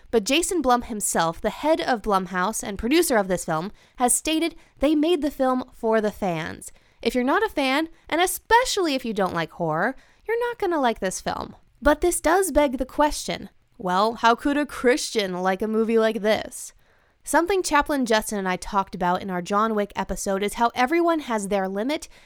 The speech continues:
and their personal preference when it comes to the media we consume. We just need discernment over what content is aligned with our morals and beliefs.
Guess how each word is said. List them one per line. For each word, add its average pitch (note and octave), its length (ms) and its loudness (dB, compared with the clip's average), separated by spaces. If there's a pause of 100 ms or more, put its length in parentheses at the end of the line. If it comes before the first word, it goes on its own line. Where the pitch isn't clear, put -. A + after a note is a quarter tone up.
and A#3+ 160 0
their B3+ 100 4
personal D#4+ 460 0
preference F#3 560 -6
when G3 80 -4
it F#3+ 100 -10
comes G3+ 340 -6
to G3+ 100 -8
the G3+ 80 -4
media G3 360 -2
we F3+ 140 -4
consume. F3+ 600 -4 (360)
We B3 120 -2
just C4+ 260 2
need B3+ 240 -2
discernment D4 800 -2 (280)
over A#3 240 4
what B3 220 2
content A3 540 -6
is G3+ 100 -4
aligned G3 460 -2
with G3+ 120 -4
our F#3+ 140 2
morals F3+ 400 -2
and F#3 160 -8
beliefs. F3 560 -6